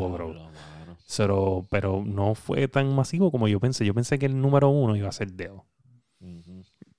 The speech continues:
Speaker 2: Número cuatro, que pensé que iba a ser el número dos, era Apple.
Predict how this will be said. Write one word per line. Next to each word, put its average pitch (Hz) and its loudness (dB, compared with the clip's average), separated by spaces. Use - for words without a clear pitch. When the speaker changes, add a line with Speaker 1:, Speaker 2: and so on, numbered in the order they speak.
Speaker 2:
Número 156 6
cuatro, 170 4
que 123 4
pensé 110 0
que 113 -4
iba 127 2
a 120 -6
ser 139 0
el 117 4
número 143 8
dos, 101 -2
era 98 0
Apple. 92 -2